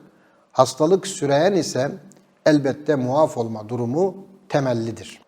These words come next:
Bütün bunların ötesinde Bakara yüz seksen dördüncü ayette belirtilen bir başka husus daha var.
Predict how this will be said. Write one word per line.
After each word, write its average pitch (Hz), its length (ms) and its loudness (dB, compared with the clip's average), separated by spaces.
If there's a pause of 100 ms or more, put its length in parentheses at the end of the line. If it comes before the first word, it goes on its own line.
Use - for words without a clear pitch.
Bütün 214 360 2
bunların 160 360 6
ötesinde 117 600 -4 (920)
Bakara 180 340 8
yüz 147 240 2
seksen 156 420 -2
dördüncü 147 760 0
ayette 131 580 0
belirtilen 135 640 -2
bir 135 160 -2
başka 143 280 0
husus 143 420 -8
daha 139 240 4
var. 92 240 -8